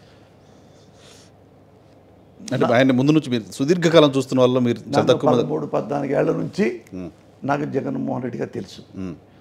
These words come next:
Speaker 2: ఆయన నన్ను ఎప్పుడు ఒక రాజకీయ నాయకుడిగాను,
Speaker 1: Hmm.
Speaker 2: ఒక రాజకీయవాదిగాను,
Speaker 1: Hmm.
Speaker 2: ఒక కార్యకర్తగాను నన్ను చూడడం.
Speaker 1: Hmm.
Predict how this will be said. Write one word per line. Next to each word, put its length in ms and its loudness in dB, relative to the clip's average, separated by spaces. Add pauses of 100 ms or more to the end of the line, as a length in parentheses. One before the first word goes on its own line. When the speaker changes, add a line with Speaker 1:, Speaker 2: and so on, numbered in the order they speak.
(380)
Speaker 2:
ఆయన 160 0
నన్ను 300 0
ఎప్పుడు 500 -2 (300)
ఒక 120 -4
రాజకీయ 560 -2
నాయకుడిగాను, 720 -2 (100)
Speaker 1:
Hmm. 160 -10 (340)
Speaker 2:
ఒక 80 0
రాజకీయవాదిగాను, 1160 0
Speaker 1:
Hmm. 180 -8 (360)
Speaker 2:
ఒక 200 -4
కార్యకర్తగాను 960 0 (180)
నన్ను 200 -4 (120)
చూడడం. 260 -6 (180)
Speaker 1:
Hmm. 140 -10